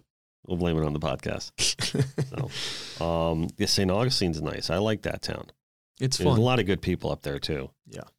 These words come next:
Speaker 1: You know, I, I remember at one point, um, I guess everyone down in South Florida at one time or another kind of flirts with, like, leaving South Florida and, like, moving somewhere else in the state. So that was kind of one of our towns that we were kind of looking into at one point.
Speaker 2: Yeah.
Speaker 1: Um,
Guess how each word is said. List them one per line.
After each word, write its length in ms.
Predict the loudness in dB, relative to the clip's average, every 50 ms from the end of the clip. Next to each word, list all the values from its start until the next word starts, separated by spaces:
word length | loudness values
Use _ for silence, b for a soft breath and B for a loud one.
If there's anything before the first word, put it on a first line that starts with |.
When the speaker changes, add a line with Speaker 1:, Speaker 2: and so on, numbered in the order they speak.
| _ _ _ _ -4
Speaker 1:
You 80 | -2
know, 60 | 0 2
I, 80 | 2
I 40 | 2
remember 320 | 2 2 2 2 4 4 2
at 120 | 2 0 0
one 280 | 0 0 2 2 0
point, 420 | -2 -2 -2 0 0 0 -2 -4 -8 _ _ _ _ _ _ _ _ _ _ _ _ _ _ _ _ -6
um, 340 | -4 -2 0 0 -2 -4 -4 -4
I 80 | -2
guess 180 | 0 0 0 2
everyone 520 | 2 2 2 2 2 2 0 0 -2 -6 -10 _ _
down 160 | -4 -2 -2
in 60 | -2 -2
South 260 | -2 -2 -2 -2 -2 -4
Florida 240 | -4 -4 -2 -4
at 80 | -6 -8 -10 _
one 240 | -8 -6 -4 -4 -4
time 300 | -2 -2 -2 -2 -2 -2
or 60 | -2
another 240 | -2 0 0 -2 -2
kind 180 | -4 -6 -8 -8
of 80 | -8
flirts 380 | -8 -6 -2 -2 -2 -2 -4 -6
with, 180 | -6 -6 -6 -8
like, 180 | -10 -8 -6
leaving 280 | -6 -4 -4 -4 -4 -2
South 240 | -2 -2 -2 -2 -4
Florida 260 | -4 -4 -2 -2 -2
and, 80 | -2
like, 180 | -2 -6 -6 -6
moving 240 | -6 -6 -6 -6 -8
somewhere 320 | -8 -8 -6 -6 -6 -6 -6
else 180 | -6 -8 -8
in 60 | -10
the 80 | -10 -8
state. 320 | -8 -8 -8 -8 -10 -10
So 120 | -10 -8 -6
that 160 | -6 -4 -2
was 140 | -2 -4 -2
kind 180 | -2 -2 -2
of 60 | 0 0
one 160 | -2 -2 -2
of 100 | -2 -2
our 120 | -4 -6
towns 340 | -6 -6 -4 -4 -4 -4 -4
that 60 | -6
we 80 | -6 -6
were 100 | -8 -8
kind 180 | -8 -8 -6
of 60 | -6 -6
looking 240 | -8 -8 -8 -8
into 240 | -8 -8 -6 -4 -4
at 100 | -4 -2
one 160 | -4 -4 -6
point. 380 | -6 -6 -4 -4 -4 -4 -4 -8 -14 _ _ _
Speaker 2:
Yeah. 220 | -6 -6 -6 -6 -8 -12 _ _ _ _ _ -6
Speaker 1:
Um, 420 | -4 -2 0 0 -2 -4 -6 -8